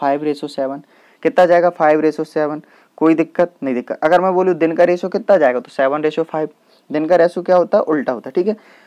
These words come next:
अब बोल रहा है ए किसी काम को इक्कीस दिन में करता है, ठीक है। ए कितना काम कर रहा है, पाँच काम कर रहा है, ठीक है। ए कितना काम कर रहा है, पाँच काम कर रहा है, तो हम क्या निकाल लेंगे पहले, टोटल काम। तो ए का काम एक दिन का पाँच है,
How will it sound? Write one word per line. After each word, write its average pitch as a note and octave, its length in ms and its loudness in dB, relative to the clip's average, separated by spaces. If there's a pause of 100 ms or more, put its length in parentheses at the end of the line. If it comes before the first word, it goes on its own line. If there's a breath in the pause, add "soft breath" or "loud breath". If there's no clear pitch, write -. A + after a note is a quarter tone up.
(180 soft breath)
अब G3 100 4
बोल A3+ 200 2
रहा B3 100 4
है A#3+ 160 0
ए G#3+ 140 4
किसी G#3+ 220 -4
काम G#3 240 0
को G3+ 80 -2
इक्कीस C3+ 360 -8
दिन C#3+ 100 -2
में D3 120 -4
करता D3 280 -6
है, C#3+ 120 -16 (100)
ठीक A3+ 120 -2
है। G3+ 120 -2 (280 soft breath)
ए F#3 100 6
कितना G#3+ 300 2
काम C#3+ 240 0
कर C3 100 -2
रहा C3 80 -10
है, - 100 -14
पाँच E3+ 220 0
काम F3 220 -2
कर E3 120 -4
रहा D3+ 100 -6
है, D3+ 120 -12
ठीक A3 160 -2
है। B3 100 -2 (220)
ए D#3+ 140 0
कितना F#3+ 280 0
काम G3 180 0
कर G3 100 0
रहा F#3+ 60 4
है, F#3 80 -8
पाँच F#3+ 200 2
काम F#3 220 0
कर F3+ 100 2
रहा F3+ 60 4
है, - 40 -4
तो F#3 60 -6
हम F#3 80 -6 (120)
क्या G#3+ 140 6
निकाल G#3+ 280 2
लेंगे D3 200 -2
पहले, B2+ 340 -4
टोटल D#3 280 2
काम। F3+ 240 0 (320 loud breath)
तो A3 180 -2
ए D#3+ 140 6
का G3 140 4
काम G3 220 -2
एक F#3 160 -4
दिन G3 120 -4
का G3+ 120 2
पाँच F#3+ 360 2
है, D#3+ 140 -14